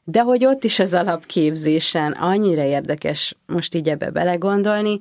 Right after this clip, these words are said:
hogy én ott is a közösségi kapcsolódásokat élveztem, és szerettem a legjobbat, a szakot nem. Nagyon jó tanáraim voltak, nagyon sokat kaptam,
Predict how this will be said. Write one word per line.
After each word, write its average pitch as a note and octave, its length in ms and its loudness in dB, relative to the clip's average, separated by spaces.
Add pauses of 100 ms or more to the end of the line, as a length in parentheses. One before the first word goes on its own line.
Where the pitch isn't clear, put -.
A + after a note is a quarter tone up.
(120)
hogy G3+ 160 0
én A#3 160 2
ott B3+ 200 0
is A3 160 -2
a G3+ 80 0
közösségi E3+ 600 -2
kapcsolódásokat D#3 1120 -2
élveztem, D3 540 -2
és D3 120 -4
szerettem D3 520 -6
a B2+ 60 -2
legjobbat, G3 500 -2
a - 40 -6
szakot E3 520 -4
nem. A#2+ 320 -8 (460)
Nagyon G#3 420 2
jó G3 180 2
tanáraim D#3 680 0
voltak, D3 720 -2 (180)
nagyon E3+ 680 0
sokat - 520 -4
kaptam, A3 680 -2